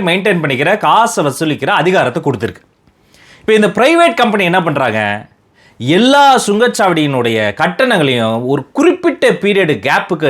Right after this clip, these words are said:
நடுவுல ஏத்திக்கிட்டே வராங்க. For example, நைன்டீன் நைன்டி டூல போடப்பட்ட தேசிய நெடுஞ்சாலைகள், டூ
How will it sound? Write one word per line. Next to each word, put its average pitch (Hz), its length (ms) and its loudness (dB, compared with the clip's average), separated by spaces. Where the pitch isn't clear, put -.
நடுவுல 143 300 2
ஏத்திக்கிட்டே 170 460 0
வராங்க. 95 240 -2
For 131 200 0
example, 170 380 0
நைன்டீன் 285 600 0
நைன்டி 226 420 0
டூல 196 180 2
போடப்பட்ட 160 440 0
தேசிய 185 380 0
நெடுஞ்சாலைகள், 127 640 0
டூ 330 100 4